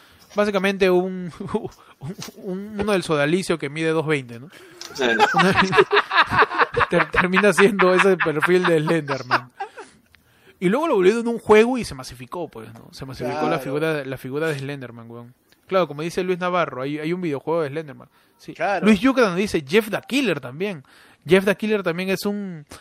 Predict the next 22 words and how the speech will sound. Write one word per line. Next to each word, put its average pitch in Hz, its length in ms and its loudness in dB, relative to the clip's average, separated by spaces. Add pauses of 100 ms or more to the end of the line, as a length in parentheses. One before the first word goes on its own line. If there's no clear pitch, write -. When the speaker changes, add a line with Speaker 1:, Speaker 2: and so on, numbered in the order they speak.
(200)
Speaker 1:
es 151 180 -2
un, 190 540 -6
es 143 100 -10
un 180 60 -4
creepypasta, 170 440 -4
un 196 60 -4
personaje 170 400 -4
nacido 165 300 -4
en 175 80 -2
internet 143 500 -8
también, 143 460 -12 (360)
que 156 300 -4
creo 180 180 0
que - 60 -6
es 180 100 -6
un 190 140 -6
causa 190 320 -2
que 180 100 -10
mató 143 220 -10
a 165 40 -8
su - 140 -4
hermana. 139 760 -8